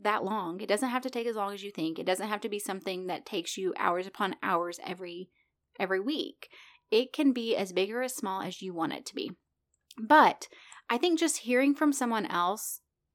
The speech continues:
the fact that it really doesn't have to be this extremely overwhelming task and that can actually be very life-giving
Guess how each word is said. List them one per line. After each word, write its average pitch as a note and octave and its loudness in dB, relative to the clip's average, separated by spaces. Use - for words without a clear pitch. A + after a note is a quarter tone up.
the G#3 0
fact A3 0
that G3 -4
it A#3 -6
really A3 -4
doesn't F#3 -4
have F#3+ -6
to - -16
be F#3+ -4
this F#3 -2
extremely A3 0
overwhelming F#3+ 0
task F#3 2
and G3+ -2
that F3 -2
can G#3+ -4
actually A#3 4
be B3 0
very F3+ 2
life-giving A3+ 2